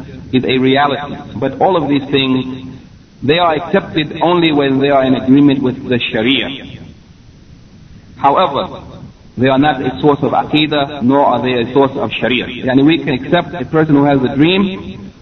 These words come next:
or who has intuitive knowledge of human nature. They are able to identify the character of people just by looking at them or meeting them. It doesn't mean, though, that though they may be correct <clears throat> in their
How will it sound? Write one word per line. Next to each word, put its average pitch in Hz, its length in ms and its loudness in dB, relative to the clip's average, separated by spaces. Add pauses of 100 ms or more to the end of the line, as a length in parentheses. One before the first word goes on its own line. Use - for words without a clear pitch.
(100)
or 175 240 4
who 165 140 -4
has 151 260 0
intuitive 156 440 2
knowledge 151 280 4
of 131 100 -6
human 147 240 4
nature. 147 340 2
They 139 100 2
are 131 100 2
able 139 140 2
to 135 120 -4
identify 135 580 0
the 123 100 -4
character 139 380 -2
of 120 120 -8
people 139 280 2
just 135 200 -4
by 123 120 2
looking 147 300 2
at 143 100 2
them 143 260 2
or 120 80 2
meeting 160 280 4
them. 165 220 0 (500)
It 131 160 -2
doesn't 175 320 2
mean, 151 240 4
though, 131 380 2
that 131 260 -2
though 165 380 2
they 139 120 2
may 147 180 4
be 143 200 -4
correct 139 280 -2
<clears throat> - 960 -6
in 139 160 4
their 131 580 -2